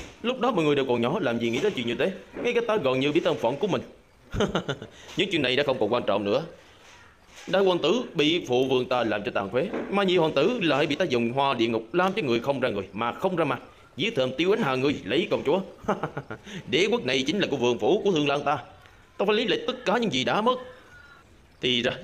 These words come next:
do ngươi và cha ngươi đã ra tay. Thường vương phủ các ngươi tâm tư thật là đạt độc. Này, này, này, trước giờ ngươi chưa từng được sở hữu mà, làm gì cái chuyện đã mất?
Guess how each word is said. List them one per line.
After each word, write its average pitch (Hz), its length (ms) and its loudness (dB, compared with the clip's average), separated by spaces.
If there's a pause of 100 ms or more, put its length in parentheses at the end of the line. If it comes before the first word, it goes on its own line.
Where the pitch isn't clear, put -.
do 226 100 2
ngươi 226 360 2
và 117 100 2
cha 120 240 0
ngươi 143 320 0
đã 131 140 0
ra 113 120 2
tay. 113 160 0 (420)
Thường 127 220 0
vương 117 140 2
phủ 131 240 2
các 185 120 -2
ngươi 127 140 2 (100)
tâm 247 220 -2
tư 240 220 -2 (200)
thật 120 100 0
là 110 60 0
đạt 104 200 0
độc. 135 160 0 (400)
Này, 113 100 -2
này, 113 80 0
này, 107 120 -2 (300)
trước 165 160 0
giờ 131 200 2
ngươi 160 80 0
chưa 185 140 2
từng 127 220 0
được 120 80 0
sở 110 140 0
hữu 120 140 2
mà, 107 220 -2 (240)
làm 147 180 0
gì 143 80 -2
cái - 120 -4
chuyện 110 120 -2
đã 110 100 0
mất? 151 140 0